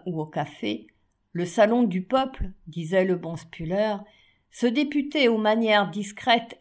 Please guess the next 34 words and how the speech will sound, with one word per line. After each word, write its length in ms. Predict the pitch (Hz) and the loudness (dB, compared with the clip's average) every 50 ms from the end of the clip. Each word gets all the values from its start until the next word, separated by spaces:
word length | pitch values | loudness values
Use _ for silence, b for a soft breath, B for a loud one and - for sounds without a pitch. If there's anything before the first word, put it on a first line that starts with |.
| - | -4
et 180 | 190 185 185 - | -2 -2 -2 -4
polies, 480 | - 175 165 180 226 240 247 247 B B B B B _ | -6 -6 -4 -2 -2 -2 -2 -4 B B B B B _
qui 140 | - 226 214 | -6 -6 -6
fréquente 600 | - - 247 254 254 254 269 254 247 240 240 - | -2 0 0 -2 0 0 0 2 2 2 0 -2
des 280 | 190 180 185 185 185 208 | 0 0 0 2 0 -2
économistes 720 | 202 202 220 208 202 190 190 202 196 185 - - 190 - - - | -2 -2 0 0 2 0 0 0 -2 -2 -4 -8 -12 -12 -6 -6
éminents 640 | 175 170 165 170 170 175 180 220 240 254 233 - B B B B B B B | -4 -4 -4 -4 -2 -2 0 0 0 0 -2 -4 B B B B B B B
et 140 | 156 180 180 | -4 -4 -4
qui 200 | - - 262 247 | -2 0 4 6
a 100 | 233 233 | 6 6
des 140 | 226 214 196 | 6 2 2
maîtresses 800 | 202 196 196 196 - - 233 220 208 196 190 - - - - _ _ _ _ | 2 0 0 -2 -2 0 4 4 4 4 2 -2 -10 -16 -20 _ _ _ _
presque 360 | - - 175 180 180 - - | 0 0 0 0 0 -4 -6
respectables, 880 | 156 151 151 147 - - 156 156 - - - 247 262 226 185 175 160 b b b b b b | -6 -6 -6 -8 -8 -10 -12 -12 -4 -2 2 2 2 2 2 -2 -6 b b b b b b
détonne 680 | 156 160 226 226 226 - - 196 175 165 165 175 175 175 | -2 -2 -2 -2 -2 -4 -2 0 2 2 2 0 -2 -4
gentiment. 800 | 165 - 214 208 202 208 - 180 160 147 147 143 135 127 - _ _ _ _ _ _ _ _ _ _ _ _ _ _ _ _ _ _ _ _ _ _ _ | -4 -2 -4 -4 -4 -6 -6 -6 -4 -4 -4 -6 -8 -10 -16 _ _ _ _ _ _ _ _ _ _ _ _ _ _ _ _ _ _ _ _ _ _ _
Loin 320 | - 170 180 220 262 302 330 | -6 -2 2 4 4 6 6
de 100 | 262 233 | 4 2
promettre 580 | - - - 196 190 185 202 247 277 262 - | 2 2 4 4 4 6 4 4 2 0 -2
un 80 | 202 190 | 0 2
nouveau 300 | 190 185 185 190 196 180 | 2 2 2 2 0 -4
couplet 420 | 185 - 185 180 - - 240 254 | -4 -6 -10 -8 -2 0 2 4
à 100 | 262 220 | 4 4
la 120 | 175 175 165 | 4 2 -2
chanson 480 | - - 190 180 175 - - 214 214 | -4 -6 -6 -6 -6 -6 -6 -4 -4
du 140 | 214 190 180 | -2 -2 -4
Petit 340 | - - 170 160 - - 160 | -4 -6 -8 -8 -8 -12 -12
Père 260 | 156 180 170 160 160 | -6 -4 -4 -4 -2
le 180 | 156 156 151 156 | -2 -4 -4 -4
Père 360 | - 208 202 220 214 190 170 | 0 0 2 4 4 2 0
sur 180 | - - 175 165 | -4 -8 -10 -8
le 120 | 165 156 | -8 -8
quartier 400 | 160 170 160 - - - - 156 | -6 -6 -8 -8 -8 -10 -8 -6
latin, 480 | 151 160 160 160 - - 262 277 285 | -4 -4 -6 -6 -6 -6 -6 -6 -6